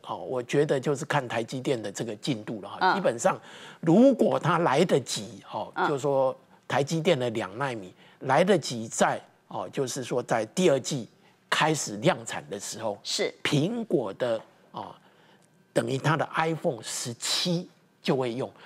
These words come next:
Speaker 1: 所以现在很多人不想
Speaker 2: A十九晶片了啊。
Speaker 1: 对，对，对，A十九晶片，就现在很多人本来想说 iPhone 十六大家要买，结果现在很多人在看说，哎，等明年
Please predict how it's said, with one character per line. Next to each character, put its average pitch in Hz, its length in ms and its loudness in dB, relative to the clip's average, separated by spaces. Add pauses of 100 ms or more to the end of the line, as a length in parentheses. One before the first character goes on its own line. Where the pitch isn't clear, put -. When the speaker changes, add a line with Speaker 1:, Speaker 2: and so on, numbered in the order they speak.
(140)
Speaker 1:
所 269 140 6
以 254 60 6
现 285 160 6
在 262 100 6
很 165 140 4
多 233 140 6
人 190 140 4
不 294 120 6
想 262 160 2
Speaker 2:
A - 20 -2
十 196 80 -4
九 175 200 -4
晶 160 240 -6
片 - 240 -6
了 - 60 -12 (140)
啊。 135 140 -4
Speaker 1:
对， 226 180 6
对， 190 220 4
对 185 140 -6
，A 208 100 6
十 190 140 0
九 156 140 2
晶 160 200 -2
片， 170 100 -4
就 202 160 -2 (320)
现 277 160 2
在 262 80 4
很 185 160 4
多 208 140 4
人 160 160 2
本 139 100 -2
来 127 140 -4
想 127 200 -6
说 151 160 -4
iPhone 165 340 0
十 139 180 -4
六 156 160 0
大 143 180 -2
家 143 80 0
要 143 100 0
买， 110 200 -8
结 143 160 -8
果 156 100 -2
现 170 160 -2
在 151 60 -2
很 117 120 -6
多 143 140 -2
人 117 100 -6
在 139 140 -4
看 131 180 -4
说， 123 120 -6
哎， 113 120 -8
等 101 180 -10
明 98 200 -8
年 - 180 -6